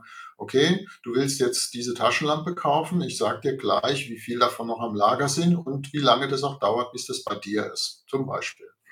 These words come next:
Das betrifft jetzt nochmal so einen Konsumentenartikel, aber das kann genauso gut Container oder, äh, Tonnenware sein oder was auch immer. Und sobald ich dann diese Aussage machen kann, hab ich natürlich einen Mehrwert gegenüber dem Kunden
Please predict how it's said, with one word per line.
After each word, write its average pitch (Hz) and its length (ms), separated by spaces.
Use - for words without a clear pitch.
Das - 220
betrifft - 340
jetzt 101 180
nochmal 104 160
so 104 120
einen 107 100
Konsumentenartikel, 120 1040
aber 113 140
das 104 140
kann 113 180
genauso 113 440
gut - 240
Container 113 760
oder, 101 380
äh, 110 160
Tonnenware 110 680
sein 107 360
oder - 180
was - 160
auch - 120
immer. 180 360
Und 104 80
sobald 131 360
ich 175 120
dann 151 180
diese 147 360
Aussage 147 480
machen 165 280
kann, 120 260
hab 104 180
ich - 80
natürlich 139 500
einen 143 100
Mehrwert 147 400
gegenüber - 380
dem 104 140
Kunden 139 540